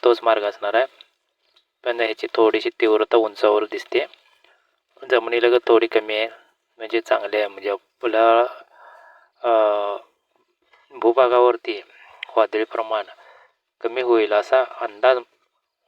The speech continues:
वर्त-, उद्या साधारण पाहायला गेलं तर इथं कर्नाटकच्या, म्हणजे, अ, कर्नाटकच्या साईडला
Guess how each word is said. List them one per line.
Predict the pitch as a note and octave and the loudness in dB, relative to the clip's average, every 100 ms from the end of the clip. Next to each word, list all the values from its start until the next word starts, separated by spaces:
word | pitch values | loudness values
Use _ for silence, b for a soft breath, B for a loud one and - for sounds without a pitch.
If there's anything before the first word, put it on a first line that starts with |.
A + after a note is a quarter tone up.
| - | -10
वर्त-, | A#2 G#2+ - - _ _ | -2 -2 -2 -16 _ _
उद्या | C3 C#3+ C#3 | 0 2 4
साधारण | A#2+ A2+ G#2+ G2+ - _ _ | 4 6 4 2 -6 _ _
पाहायला | C3 A2+ A#2 | 0 2 2
गेलं | A2+ A#2 G#2+ F#2+ - - C3 | 2 2 2 -2 -6 -6 0
तर | A#2+ | 2
इथं | A#2+ C3 - | 2 0 0
कर्नाटकच्या, | B2 A#2+ C3 C3+ - C#3+ C3+ C#3 C#3 - - | 0 0 0 -2 -2 2 6 6 4 -4 -14
म्हणजे, | A#2+ A#2 A#2 A#2 | -6 -2 -2 -2
अ, | A#2 A#2 A2+ - | 0 -2 -4 -2
कर्नाटकच्या | A#2 A#2 B2+ B2 C3 | 0 0 -2 -2 -2
साईडला | A#2+ A2+ A#2+ G#2 | -2 0 2 2